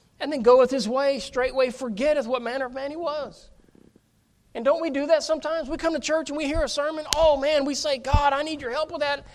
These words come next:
I need to be doing that. Oh, forgive me." By two o'clock Sunday afternoon, we don't even remember that. Let alone during the week,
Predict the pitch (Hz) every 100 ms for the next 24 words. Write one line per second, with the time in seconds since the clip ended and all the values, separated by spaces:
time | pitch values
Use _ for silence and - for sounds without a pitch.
0 | - 285 320 330 330 320 294 320 330 294
1 | 277 277 339 294 320 262 359 339 359 311
2 | - - _ _ _ _ - _ _ _
3 | _ _ _ _ _ _ _ _ _ _
4 | 233 240 - 294 240 285 262 302 277 277
5 | 269 269 277 269 311 226 208 190 220 269
6 | 151 - - _ _ _ _ _ _ _
7 | _ _ _ _ _ _ _ _ _ _
8 | _ _ _ _ _ _ - 214 208 254
9 | 240 185 190 156 226 214